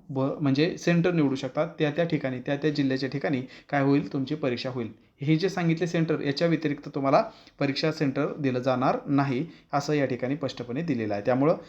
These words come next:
एवढ्या सेंटरवरती तुमची परीक्षा होऊ शकते. मग यापैकी तुमचं जे जवळचं सेंटर असेल, ते तुम्ही निवडू शकता.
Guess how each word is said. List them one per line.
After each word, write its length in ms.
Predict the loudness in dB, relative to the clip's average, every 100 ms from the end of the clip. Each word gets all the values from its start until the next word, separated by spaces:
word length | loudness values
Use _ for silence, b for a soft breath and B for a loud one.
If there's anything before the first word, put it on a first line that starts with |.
| B 4
एवढ्या 260 | 6 4
सेंटरवरती 560 | 2 0 0 0 0 -2
तुमची 300 | -2 -4 -4
परीक्षा 340 | -6 -4 -4 -4
होऊ 220 | -2 -2
शकते. 280 | -2 -6 -4
मग 140 | 0
यापैकी 360 | 2 2 -2 -2
तुमचं 260 | -2 0
जे 160 | 0 2
जवळचं 340 | 4 2 2
सेंटर 260 | 0 2 2
असेल, 260 | 0 -2 -10 B B -2
ते 60 |
तुम्ही 220 | 2 4 4
निवडू 220 | 2 -2
शकता. 280 | -8 -12